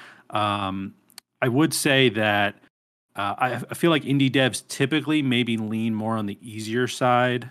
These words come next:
just from a dev standpoint, because it just, it makes your game more accessible, um, to everybody. But I wouldn't say that, like, you know, uh, all, all indie games are, you know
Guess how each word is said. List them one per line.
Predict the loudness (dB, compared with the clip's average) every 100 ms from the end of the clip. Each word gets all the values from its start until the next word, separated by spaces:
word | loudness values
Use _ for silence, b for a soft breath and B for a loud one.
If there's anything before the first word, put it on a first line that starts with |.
| _ -8
just | -6 -4
from | -4
a | -6
dev | -6 -6 -6
standpoint, | -4 -2 -2 -2 -2 -2
because | -4 -6
it | -6
just, | -6 -8 -10
it | -10 -8 -6
makes | -6 -4 -4
your |
game | -4 -4
more | -4 -6
accessible, | -8 -6 -4 -4 0 0 0 B B B B -6
um, | -4 -2 -2 -4 -10 -12 -20 _ -6
to | -2
everybody. | 0 2 2 2 2
But | 2 -2 0
I | 2
wouldn't | 4 2
say | 2 -2 -2
that, | -4
like, | -6 -8 -10 _ _ _ _ _ -8
you | -6
know, | -6 -10 _ -4
uh, | -4 -4 -10 _ _ _ -4
all, | -4 0
all | 2 4
indie | 4 2 2
games | -2 -2 -4 -6
are, | -6 -8 -8
you | -10
know | -10